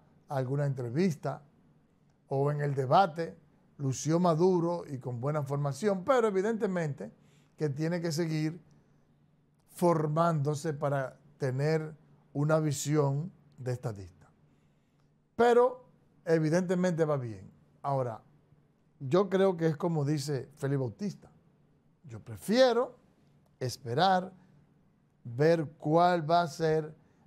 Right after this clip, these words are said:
el escenario del veintisiete, del veintiocho, para determinar quién es que debe de ser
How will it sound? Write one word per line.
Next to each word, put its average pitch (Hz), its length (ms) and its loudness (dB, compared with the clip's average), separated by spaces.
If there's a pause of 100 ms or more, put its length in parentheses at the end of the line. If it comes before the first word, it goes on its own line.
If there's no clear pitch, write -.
el 131 120 -2
escenario 151 720 4
del 131 140 -6
veintisiete, 135 880 0
del 123 120 -4
veintiocho, 135 720 -2 (400)
para 143 200 -2
determinar 147 760 0 (840)
quién 196 440 4
es 185 400 0 (480)
que 139 140 0
debe 156 300 2
de 151 100 2
ser 123 400 -4